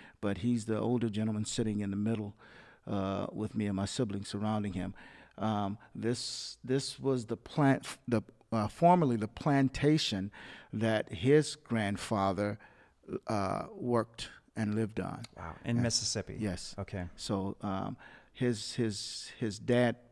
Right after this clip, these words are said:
Speaker 1: purchased this property, and he raised his family on this property. Um,
Speaker 2: Is it still there?
Speaker 1: It's still there. It's still in the family.
Speaker 2: Wow.
Speaker 1: Yeah. Um, and so, um, the, the,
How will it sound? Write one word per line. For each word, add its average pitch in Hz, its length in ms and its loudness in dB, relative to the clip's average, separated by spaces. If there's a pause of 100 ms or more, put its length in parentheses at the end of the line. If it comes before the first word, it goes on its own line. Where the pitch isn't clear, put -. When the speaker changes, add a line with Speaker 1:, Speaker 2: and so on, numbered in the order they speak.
Speaker 1:
purchased - 460 -2
this - 340 -6 (300)
property, 95 480 -4 (460)
and 113 200 -4
he 117 120 2
raised 107 300 0
his 113 140 -2
family 104 460 -2
on 98 120 -2
this 98 140 -6
property. 101 480 -8 (520)
Um, 139 320 0
Speaker 2:
Is 92 80 -2
it - 80 -4
still 120 220 -4
there? 147 280 -6 (100)
Speaker 1:
It's - 140 -4
still 117 180 0
there. 95 140 0
It's 92 100 -6
still 117 160 -2
in 113 60 0
the 104 60 -2
family. 95 340 -4
Speaker 2:
Wow. - 280 -12 (100)
Speaker 1:
Yeah. 135 140 -8 (680)
Um, 95 420 -2 (800)
and 139 100 2
so, 127 380 4 (380)
um, 131 480 4 (1120)
the, 135 420 4
the, 127 560 2